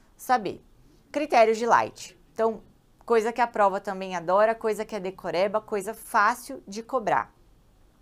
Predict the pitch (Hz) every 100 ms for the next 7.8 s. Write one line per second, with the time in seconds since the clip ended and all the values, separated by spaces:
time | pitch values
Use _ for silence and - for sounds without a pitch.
0 | _ _ _ 269 262 - 277 285 262 262
1 | 226 220 220 226 123 104 - _ _ _
2 | - 214 240 247 240 269 269 294 - 226
3 | 226 - 226 214 208 214 202 208 214 214
4 | 220 214 165 156 - 202 202 220 240 277
5 | 269 190 160 185 - - _ _ - -
6 | 220 254 262 285 247 247 262 _ _ _
7 | - 247 247 277 240 - - -